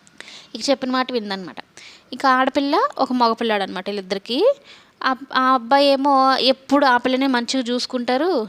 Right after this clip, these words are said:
నన్నేమో మంచిగా చూసుకోరు, ఆ పిల్ల అడిగినవన్నీ కొనిస్తూ ఉంటారు, నా గురించి అయితే పట్టించుకోరని ఆ అబ్బాయి కోపంగా వెళ్ళిపోతూ ఉంటాడు. ఈయనకి ఒక సెంటిమెంట్ అనమాట. పుట్టిన ఆడపిల్ల మా అమ్మ అన్నట్టుగా అనుకొని అమ్మలాగా చూసుకుంటూ ఉంటాడు, ఎదురు కూడా రమ్మంటూ ఉంటాడు.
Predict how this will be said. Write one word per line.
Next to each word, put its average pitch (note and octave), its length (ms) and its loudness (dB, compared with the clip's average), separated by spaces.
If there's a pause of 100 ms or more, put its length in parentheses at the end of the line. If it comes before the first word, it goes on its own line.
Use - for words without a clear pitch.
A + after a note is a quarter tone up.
నన్నేమో A#3 380 -2
మంచిగా A#3+ 340 -2 (120)
చూసుకోరు, B3 420 2
ఆ A#3+ 100 4
పిల్ల A#3 180 -2
అడిగినవన్నీ A#3+ 420 -2
కొనిస్తూ A3+ 500 -2
ఉంటారు, A#3 500 2 (400)
నా A3 100 2
గురించి B3 300 -4
అయితే B3+ 120 -4
పట్టించుకోరని B3 760 -2
ఆ E4+ 100 4
అబ్బాయి C#4 280 2
కోపంగా B3 440 0
వెళ్ళిపోతూ A#3 460 -2
ఉంటాడు. G3 320 -10 (480)
ఈయనకి D4+ 220 0
ఒక C#4+ 100 -4
సెంటిమెంట్ C4 500 0
అనమాట. G3+ 260 -8 (720)
పుట్టిన C#4+ 240 0
ఆడపిల్ల C4+ 420 2
మా B3 200 0
అమ్మ B3 340 0
అన్నట్టుగా A#3+ 500 2
అనుకొని C4 720 2
అమ్మలాగా B3 460 2 (100)
చూసుకుంటూ A3+ 420 -4
ఉంటాడు, G#3 260 -6
ఎదురు B3 220 2
కూడా C4+ 160 4
రమ్మంటూ G#3+ 400 -6
ఉంటాడు. F3+ 320 -10